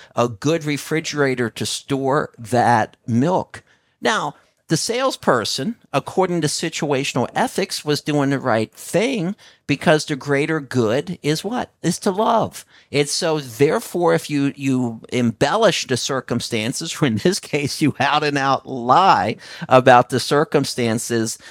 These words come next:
that's okay. But may I say to you, biblically, that's not okay. When you have these kinds of lies, they do not derive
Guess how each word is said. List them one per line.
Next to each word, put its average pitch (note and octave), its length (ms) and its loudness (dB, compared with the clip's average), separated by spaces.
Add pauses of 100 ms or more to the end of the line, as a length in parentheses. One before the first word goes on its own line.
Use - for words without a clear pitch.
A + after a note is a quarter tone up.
(120)
that's B2+ 680 0 (120)
okay. G#2 1400 -2 (360)
But - 120 0
may C3+ 140 4
I C3+ 140 2
say C3 380 -2
to B2+ 60 -4
you, B2+ 320 0
biblically, B2 720 -2 (180)
that's A2+ 580 2
not G2 580 0 (440)
okay. F#2+ 880 -4 (260)
When C#3 200 4
you C#3+ 360 0 (140)
have C3+ 920 -2
these D3+ 380 -4
kinds A2+ 1120 -2 (460)
of G#2+ 180 -2
lies, G2 960 -4 (680)
they C#3+ 180 2
do D3+ 120 0
not D3 280 2
derive A2 960 0